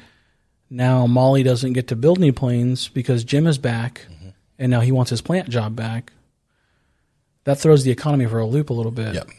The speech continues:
Speaker 1: And then you've got lost revenue 'cause Johnny's making a paycheck from the military while he's over there,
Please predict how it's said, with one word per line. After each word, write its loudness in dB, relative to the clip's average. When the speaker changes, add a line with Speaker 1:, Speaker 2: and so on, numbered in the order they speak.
Speaker 1:
And 2
then 2
you've -4
got -2
lost -4
revenue -8
'cause -4
Johnny's 4
making 2
a 0
paycheck -2
from -6
the -2
military 0
while -2
he's -4
over -2
there, -2